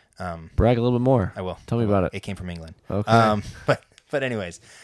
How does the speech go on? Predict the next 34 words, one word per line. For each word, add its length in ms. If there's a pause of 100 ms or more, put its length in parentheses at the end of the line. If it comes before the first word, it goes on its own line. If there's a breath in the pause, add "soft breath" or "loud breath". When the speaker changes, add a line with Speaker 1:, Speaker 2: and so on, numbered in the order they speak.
(220 loud breath)
Speaker 1:
uh, 400
so 140
yeah, 80
really 240
looking 200
forward 200
to 60
talking 240
about 180
that 140
stuff 260
here 160
in 80
the 80
next, 420 (420 soft breath)
uh, 300 (180)
few 220
weeks, 220
at 60
least 200
leading 220
up, 160
well, 180 (160)
number 220
of 80
weeks 240
leading 240
up 80
to 400
Kenobi, 500 (240 soft breath)
May 140
twenty-fifth. 600
So 320 (120)
Speaker 2:
Yeah, 180